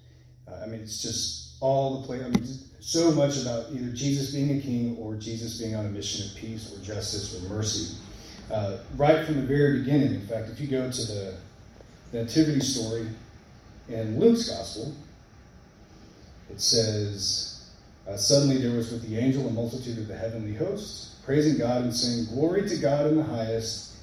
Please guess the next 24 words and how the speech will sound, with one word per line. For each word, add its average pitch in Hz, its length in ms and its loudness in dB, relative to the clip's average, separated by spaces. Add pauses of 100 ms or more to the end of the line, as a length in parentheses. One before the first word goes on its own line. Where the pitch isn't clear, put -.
(160)
and 123 140 0
on 123 240 2
earth 151 520 2 (400)
peace - 680 0 (380)
among 160 260 8
those 131 520 0
with 113 180 -8
whom 113 140 -2
he 110 60 0
is 104 160 -2
pleased.'" - 580 -10 (320)
And 135 120 0
then, 156 460 8
interestingly, 131 760 0 (540)
Luke 185 240 2
is 151 140 -2
the 165 100 6
only 202 220 0
person 151 320 0
who 131 80 0
says 135 340 -2
this 131 240 -2
next - 260 -4
thing 110 360 -4